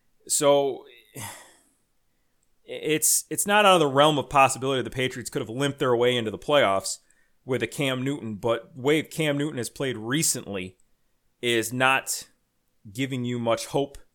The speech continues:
uh, for Cam to stick around in Foxborough next year. Uh, they're gonna have, like, fifty million cap space, which is gonna help the Patriots.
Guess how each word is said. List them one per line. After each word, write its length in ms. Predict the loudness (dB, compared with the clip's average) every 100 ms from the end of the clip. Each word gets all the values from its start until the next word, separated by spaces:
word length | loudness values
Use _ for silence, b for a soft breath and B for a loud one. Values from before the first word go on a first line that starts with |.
| _ _ _ _ _ _ -8
uh, 280 | 0 0 0
for 160 | -4
Cam 360 | -8 -4 -2 -4
to 60 | -4
stick 260 | -4 -4
around 360 | -2 2 2 0
in 60 |
Foxborough 680 | -2 0 0 -2 -8 -2 -2
next 260 | -2 -6 -6
year. 300 | -4 -6 -8 _
Uh, 240 | -4 -2
they're 140 | 0 0
gonna 200 | 2 2
have, 300 | 4 4 2
like, 120 | -2
fifty 320 | -4 -8 -6
million 280 | -4 -4 -4
cap 280 | -2 -2 -2
space, 340 | -6 -6 -6
which 100 | -8
is 100 | -10
gonna 180 | -8 -6
help 200 | -4 -6
the 80 | -6
Patriots. 560 | -6 -6 -4 -6 -6